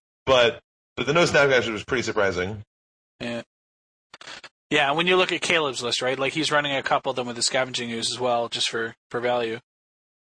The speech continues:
Speaker 2: But, uh,
Speaker 1: That's
Speaker 2: and it looks like he was playing more burn, too, Caleb.
Speaker 1: Only lost during
Speaker 2: Yeah.
Speaker 1: the Swiss. It actually was on camera. In, in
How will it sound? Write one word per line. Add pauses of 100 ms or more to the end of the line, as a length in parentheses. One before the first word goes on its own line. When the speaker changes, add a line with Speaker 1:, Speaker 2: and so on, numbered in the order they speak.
Speaker 2:
But,
uh,
Speaker 1:
That's
Speaker 2:
and
it
looks
like
he
was
playing
more
burn,
too,
Caleb. (1400)
Speaker 1:
Only
lost
during
Speaker 2:
Yeah.
Speaker 1:
the
Swiss. (360)
It
actually
was
on
camera.
In,
in